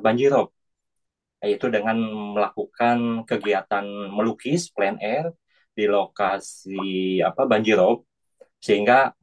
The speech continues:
nanti ada karya lukisan yang mungkin mewakili secara visual apa yang, eh, ada dalam fenomena banjirop itu, Pak Adi.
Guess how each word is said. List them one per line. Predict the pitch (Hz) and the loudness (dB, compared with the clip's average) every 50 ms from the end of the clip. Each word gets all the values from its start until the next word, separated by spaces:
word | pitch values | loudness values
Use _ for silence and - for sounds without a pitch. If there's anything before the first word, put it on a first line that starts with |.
| _ _ | _ _
nanti | 240 214 - - | -8 -8 -6 -6
ada | - - 113 - | -8 -8 -8 -10
karya | - - 107 104 110 107 | -4 -4 -2 0 0 -2
lukisan | 104 104 - 107 101 - 127 127 127 117 | -2 -2 -6 -8 -6 -2 0 0 0 0
yang | 104 98 95 95 92 92 87 _ _ _ _ _ | -2 -2 -4 -6 -12 -18 -20 _ _ _ _ _
mungkin | _ 117 107 - 127 123 120 | _ -12 -8 -4 -4 -2 0
mewakili | 113 104 101 101 98 - _ 107 101 104 104 | 0 0 0 -2 -4 -4 _ -6 -6 -6 -6
secara | - 107 - - - 190 - - | -8 -10 -6 -6 -6 -6 -6 -6
visual | - - - - 101 98 95 92 85 - _ _ _ _ _ _ _ _ _ _ _ | -8 -10 -6 -2 2 2 2 2 2 -2 _ _ _ _ _ _ _ _ _ _ _
apa | - 110 104 113 107 | -6 -4 -2 0 0
yang, | 104 95 95 90 87 87 85 _ _ _ _ _ _ _ _ _ _ _ - | 0 -2 -2 -6 -10 -12 -14 _ _ _ _ _ _ _ _ _ _ _ -2
eh, | 95 101 98 92 92 92 90 90 92 92 90 90 90 87 85 87 85 76 - - - | 0 2 2 2 2 0 0 0 0 0 0 -2 -2 -4 -4 -4 -6 -6 -8 -4 -2
ada | 101 110 - - - - | 0 2 2 0 0 0
dalam | 104 95 92 92 92 90 90 - | 0 0 0 0 -2 -6 -4 -6
fenomena | 95 92 92 90 90 90 92 90 | -4 -4 -2 -4 -4 -4 -4 -2
banjirop | 92 92 92 90 95 - 87 85 | -2 -2 -2 -2 -4 -4 -4 -6
itu, | - - - _ - _ _ _ | -8 -12 -14 _ -20 _ _ _
Pak | - - - | -10 -8 -8
Adi. | - - - | -8 -10 -12